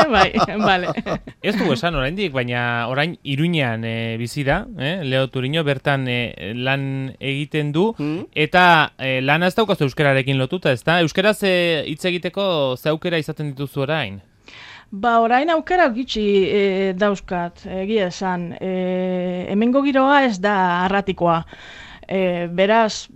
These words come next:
Speaker 1: ba, euskaraz, eh, hitz egiteko, ba, alik eta gehien egiten dut, eh, etxean, eta
Speaker 3: Mhm.
Speaker 1: alik eta gehien egiten dut kaletan, baina egia esan, eh, ez da,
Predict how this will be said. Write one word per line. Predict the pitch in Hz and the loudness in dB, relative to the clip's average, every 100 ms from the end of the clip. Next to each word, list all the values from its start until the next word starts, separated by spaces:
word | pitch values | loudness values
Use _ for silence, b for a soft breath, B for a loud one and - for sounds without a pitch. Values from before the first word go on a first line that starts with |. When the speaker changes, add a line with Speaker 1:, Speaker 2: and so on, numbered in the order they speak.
| 208 | -20
Speaker 1:
ba, | - 101 69 80 52 - B B | -8 -6 -4 -6 -10 -14 B B
euskaraz, | 226 196 220 214 190 | 2 4 2 2 2
eh, | 202 202 196 190 | 0 2 2 2
hitz | 214 | 2
egiteko, | 226 214 220 247 254 202 | 0 2 2 4 4 4
ba, | 160 - - _ _ - - - | 0 -2 -10 _ _ -20 -20 0
alik | 233 262 247 | 2 2 0
eta | 226 208 | 0 2
gehien | 214 240 220 | 4 4 4
egiten | 202 202 202 196 | 2 0 0 2
dut, | 202 196 | 2 2
eh, | 190 185 185 156 | 0 0 0 -2
etxean, | 185 - 233 269 311 | -4 0 2 2 0
eta | - 139 | -4 -4
Speaker 3:
Mhm. | 139 | 2
Speaker 1:
alik | 247 285 | 2 2
eta | 247 214 | 2 2
gehien | 214 208 | 4 4
egiten | 196 196 190 | 2 -2 -2
dut | 190 190 | 0 -2
kaletan, | 185 190 214 180 180 | -2 0 -2 -4 -4
baina | 185 180 180 180 180 175 175 175 - | -2 -2 -2 -2 -2 -2 -4 -6 -8
egia | - 175 214 220 | -10 -2 2 2
esan, | 214 233 233 240 | 2 2 2 4
eh, | 220 196 185 180 165 - | 2 2 0 -4 -6 -2
ez | 202 - - | -2 -2 -4
da, | 190 185 165 160 160 | 0 0 0 -2 -4